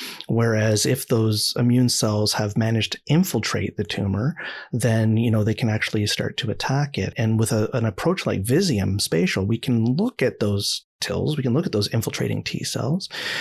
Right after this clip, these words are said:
and we can say, "Okay, are they making it into the tumor? Are they surrounding the tumor?" And when we just do a single cell approach, we know the T cells exist, but we don't necessarily know where they were. And, and this could relate to prognosis, for example.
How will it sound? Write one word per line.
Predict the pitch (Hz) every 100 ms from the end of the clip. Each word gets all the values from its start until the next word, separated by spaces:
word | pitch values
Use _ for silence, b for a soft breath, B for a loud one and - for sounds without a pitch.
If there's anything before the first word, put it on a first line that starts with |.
| B -
and |
we | 120
can | 131
say, | 127 - 117
"Okay, | 165 175 95
are | 98
they | 104
making | 107 113 160 165 151
it | 139
into | 139
the | 131
tumor? | - - 120 117 107 -
Are | 104
they | 104
surrounding | - 107 104 107 107 98
the | -
tumor?" | - - - 98 104
And | 104 107
when | 110
we | 110
just | 139 139
do | 110
a |
single | 98 - 143 147
cell | 135 101 101
approach, | - 113 208 - B B B B -
we | 120
know | 123 123
the | 107
T | - 120
cells | - 104 107
exist, | 104 120 247 269 113 -
but | 117
we | 110
don't | 107 101 -
necessarily | 104 - - 104 98
know | 95 95 98
where | 98
they | 98 104 113
were. | 131 120 95 98
And, | 98 95
and | 104
this | 104
could | - 101
relate | 98 101 -
to | -
prognosis, | - - 123 107 - - -
for | - -
example. | - - 131 - - -